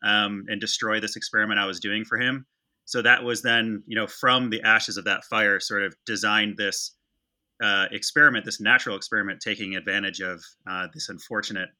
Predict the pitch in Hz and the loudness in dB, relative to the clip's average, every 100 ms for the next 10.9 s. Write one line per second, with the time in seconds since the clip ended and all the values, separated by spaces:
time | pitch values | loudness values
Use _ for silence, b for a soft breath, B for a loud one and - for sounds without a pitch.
0 | 95 90 80 127 123 107 101 101 - 98 | -12 -10 -8 2 4 4 0 -4 -6 -4
1 | 92 - 101 92 107 92 82 _ _ _ | -4 -4 -8 -6 -4 -4 -4 _ _ _
2 | _ - 120 104 117 107 - 117 110 104 | _ -10 -6 -2 0 -2 -4 -2 -2 -2
3 | 104 98 101 95 95 110 95 101 101 98 | 0 0 -2 -6 -10 -12 -6 -4 -4 -6
4 | 92 - 101 98 90 87 - 90 82 98 | -10 -10 -8 -6 -6 -10 -10 -10 -12 -12
5 | 87 107 101 87 85 _ _ _ _ _ | -10 -2 0 -2 -4 _ _ _ _ _
6 | - 123 117 131 117 139 - 120 127 131 | -2 0 0 2 6 6 6 0 0 2
7 | 120 117 113 113 117 110 101 - 107 101 | 0 0 -2 -2 -6 -4 -4 -4 -4 -4
8 | 95 _ _ _ _ _ - 113 117 120 | -8 _ _ _ _ _ -4 2 2 2
9 | 110 101 - 131 - 113 104 101 101 101 | -4 -4 0 0 0 0 2 0 0 0
10 | 101 95 107 98 98 - 107 110 | 0 0 0 0 -2 -6 -6 -8